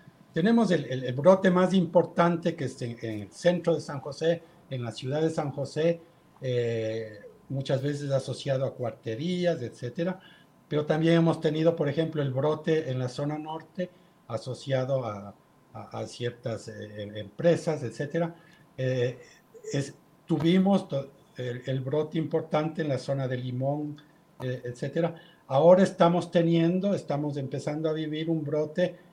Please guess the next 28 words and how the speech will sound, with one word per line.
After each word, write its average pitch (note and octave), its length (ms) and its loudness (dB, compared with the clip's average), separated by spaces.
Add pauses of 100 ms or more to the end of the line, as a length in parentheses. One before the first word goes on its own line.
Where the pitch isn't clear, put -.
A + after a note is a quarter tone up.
(240)
en F#3+ 320 4
la E3 120 4
zona E3+ 360 2
de, F3 340 4
eh, B2+ 300 -2 (160)
eh, C3 40 -6
de A#2 280 -6
todo D#3 220 2
el D#3+ 80 2
Pacífico D#3+ 560 -2
Norte, F#3 440 2 (300)
empezando D#3+ 640 2
en, D3+ 180 -2
en, A#2+ 240 -4
en B2 260 -4
Jacó E3+ 360 -4
para E3+ 160 4
el C#3+ 120 2
norte, A2 360 -6
¿verdad? D#3 260 -4 (360)
Eh, G2 120 -10 (120)
Jacó, E3+ 480 2
Punta C#3 340 -4
Arenas, D#3+ 680 2
la B2+ 120 -8
península C3 540 -6
de C3 100 -2
Nicoya, E3+ 680 2